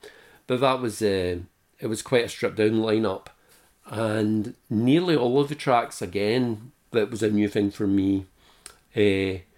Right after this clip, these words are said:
for my chain, is we would go in and I would sing my ideas to David, you know, and we would sit for a while,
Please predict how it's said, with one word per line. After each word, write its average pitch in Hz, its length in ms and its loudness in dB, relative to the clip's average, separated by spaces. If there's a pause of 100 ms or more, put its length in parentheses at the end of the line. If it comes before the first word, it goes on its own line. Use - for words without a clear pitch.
(200)
for 110 160 0
my 101 240 0
chain, 101 380 2
is 95 300 -4 (640)
we 110 200 2
would 104 200 0
go 127 160 4
in 104 320 2 (1400)
and 110 100 2
I 107 140 4
would 110 180 2
sing 110 320 0
my 101 160 2
ideas 95 680 -6 (280)
to - 140 -16
David, 98 520 0 (600)
you 107 160 0
know, 92 300 0
and 92 520 -4
we 101 140 0
would 98 120 -8
sit - 220 -6
for 110 80 -4
a 101 60 0
while, 98 580 0